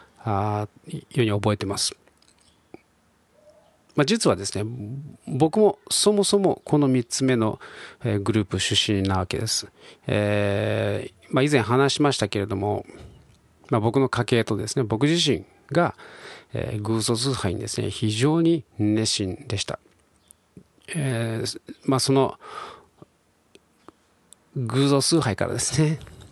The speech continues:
あの、この偶像崇拝の罪に対して非常に厳しい、えー、教会、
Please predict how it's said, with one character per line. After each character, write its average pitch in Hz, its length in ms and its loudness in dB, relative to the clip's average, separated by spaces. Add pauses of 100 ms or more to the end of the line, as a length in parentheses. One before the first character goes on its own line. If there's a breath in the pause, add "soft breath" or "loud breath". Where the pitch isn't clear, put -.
(180)
あ 110 200 2
の、 101 240 0
こ - 120 -2
の 107 100 2
偶 117 220 0
像 156 120 2
崇 170 160 0
拝 147 120 4
の 131 180 2
罪 202 180 2
に 143 80 4
対 170 240 2
し - 40 -4
て 110 300 0 (420 loud breath)
非 - 280 -4
常 165 160 4
に 160 100 2
厳 160 260 0
し - 100 0
い、 107 200 0 (120)
え 104 260 -2
ー、 107 40 -6
教 117 220 0
会、 98 440 -2